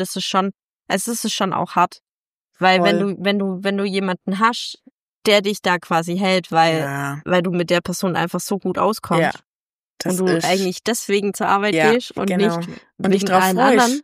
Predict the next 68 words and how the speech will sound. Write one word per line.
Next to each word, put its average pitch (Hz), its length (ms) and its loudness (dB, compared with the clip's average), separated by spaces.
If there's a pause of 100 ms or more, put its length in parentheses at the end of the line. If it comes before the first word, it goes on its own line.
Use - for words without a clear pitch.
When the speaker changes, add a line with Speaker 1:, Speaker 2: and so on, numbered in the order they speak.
Speaker 2:
wegen 233 300 0
der 233 100 4
Speaker 1:
Genau. 208 160 4
Speaker 2:
Person 202 320 2
drauf 170 220 -4
freust. 170 400 -4
Ja, 185 140 2
das 185 160 -6
kenn 208 180 -4
ich 220 160 -4
auch. 202 80 -2
Speaker 1:
Das 208 180 2
ist 175 140 -2
auch 175 160 -2
traurig. - 560 -4
Speaker 2:
Ja, 220 160 -4 (140)
das 175 160 -4
ist - 160 -4
Speaker 1:
Das 220 100 2
Speaker 2:
super - 80 -8
Speaker 1:
finde 226 160 2
ich 185 60 -2
auch 190 40 0
Speaker 2:
traurig. 180 220 0
Speaker 1:
super 165 200 -4
traurig. 170 420 -4
Speaker 2:
Ja. - 140 -20 (340)
Speaker 1:
Aber 190 100 4
Speaker 2:
Und 214 60 4
Speaker 1:
ich 233 80 0
hab 220 120 0
tatsächlich 226 500 -2
die 220 120 -4
Situation 202 640 -2
entweder 202 320 0
gehabt, - 240 -4
dass 185 120 -4
ich - 220 -6
<laughs> - 0 -
dann 247 220 2
gegangen 233 340 -4
bin 240 160 -4 (160)
Speaker 2:
Ja. 190 300 2
Speaker 1:
oder 214 180 4
halt 214 160 0
mein 220 180 0
Chef 349 260 0
gegangen 185 400 0
bin 190 140 2
und 180 120 0
dann 170 140 0
bin 196 100 -4
ich 233 120 -6
mitgegangen. 180 480 -2
Speaker 2:
Ja, 196 200 0
also 190 180 2
ich 190 100 0
hatte 196 160 0
die 185 140 0
Situation 185 480 0
auch, 190 160 0
dass - 160 -8
ich - 240 -2
dann 214 200 0
eben 208 260 0
gegangen 208 480 2
bin, 220 240 2
aber 185 260 0